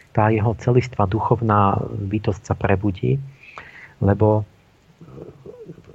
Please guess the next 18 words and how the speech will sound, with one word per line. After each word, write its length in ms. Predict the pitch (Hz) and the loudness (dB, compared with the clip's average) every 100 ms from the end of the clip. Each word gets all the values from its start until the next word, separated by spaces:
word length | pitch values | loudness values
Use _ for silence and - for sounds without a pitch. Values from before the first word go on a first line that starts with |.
| - - _ _ | -20 -20 _ _
v 120 | 104 | -12
tom 180 | - 101 | -6 -6
živom 300 | 104 123 143 | -2 2 4
duchu 280 | 120 120 117 | 2 2 2
je 100 | 113 | 2
to 100 | 113 | 2
tak, 300 | - 110 117 | 0 -2 0
že 80 | 120 | -4
všetky 340 | - 131 - | -4 -4 -4
tie 140 | - 123 | 0 0
princípy 500 | 110 113 - 123 123 | 0 -2 0 0 2
a 100 | 110 | 0
pravzory 680 | - 101 101 110 110 113 120 - - | -2 -2 0 -2 -2 -4 -8 -18 -20
sa 260 | - - 107 | -6 -2 0
dajú 360 | 104 117 143 | 2 2 2
navzájom 460 | 117 113 117 113 110 | 2 0 0 0 0
harmonicky 640 | 104 107 113 104 104 - | 2 2 0 -4 -6 -10
zlúčiť. 540 | 98 98 95 - 92 | -8 -6 -6 -6 -10